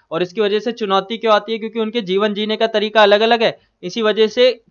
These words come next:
कोई एक ऐसा काम हो सकता है जो किसी एक धर्म विशेष के लोगों को सही लगे पर दूसरों को गलत लगे, और इस वजह से उनके बीच में सामंजस्य पैदा करना क्या हो जाता है, मुश्किल हो जाता है। ठीक है,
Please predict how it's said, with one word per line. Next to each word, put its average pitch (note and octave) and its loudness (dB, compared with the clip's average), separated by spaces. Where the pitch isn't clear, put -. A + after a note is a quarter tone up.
कोई A3 4
एक A3 4
ऐसा G#3 4
काम G#3 4
हो G#3+ -2
सकता G#3+ -4
है A3+ 2
जो G#3 -4
किसी G#3 -6
एक G#3+ 0
धर्म F3+ 2
विशेष G3+ -4
के G#3+ -4
लोगों G3+ 0
को G#3 -2
सही F#3 0
लगे G#3 0
पर G3 -2
दूसरों F3+ -4
को A#3 -4
गलत D#3+ 2
लगे, A#2 -8
और D#3+ -2
इस F#3 -4
वजह G#3+ 2
से A3 -2
उनके G#3+ 0
बीच A3 -4
में A#3 -4
सामंजस्य G3 0
पैदा G3 2
करना F#3+ -2
क्या F#3 0
हो F3 4
जाता E3+ 0
है, - -6
मुश्किल F3 -4
हो F#3+ 2
जाता F3 2
है। - -8
ठीक F3 -4
है, A3 2